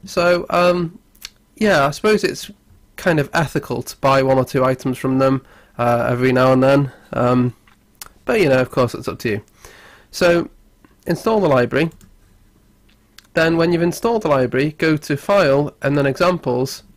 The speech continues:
and then go down here to S S D one three zero six. For me, I've got the one, one two eight by sixty-four S P I version, so I'm gonna click there.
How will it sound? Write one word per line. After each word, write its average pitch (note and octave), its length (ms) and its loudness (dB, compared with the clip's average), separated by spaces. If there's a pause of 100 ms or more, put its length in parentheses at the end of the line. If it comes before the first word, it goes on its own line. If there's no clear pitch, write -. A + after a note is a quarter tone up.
(160)
and C3 180 0
then C#3 220 2
go F#3+ 200 0
down D#3 280 2
here B2+ 340 2
to C3 640 0 (400)
S E3+ 260 -2
S C3 300 -4
D E3 340 0
one C#3+ 240 2
three C3 260 -2
zero B2+ 280 -2
six. - 420 -6 (1000)
For F3 160 -4
me, G3+ 400 0
I've D#3+ 240 0
got - 240 -4
the D3+ 280 2
one, F3 360 0
one F3 240 0
two C3+ 200 -2
eight C3 360 0
by B2+ 320 0
sixty-four B2+ 800 -2
S - 180 -8
P E3+ 140 -2
I F3 160 2
version, A#2 340 -4
so F3+ 240 -2
I'm G#3+ 80 0
gonna D#3 160 0
click - 280 -6
there. A2 260 0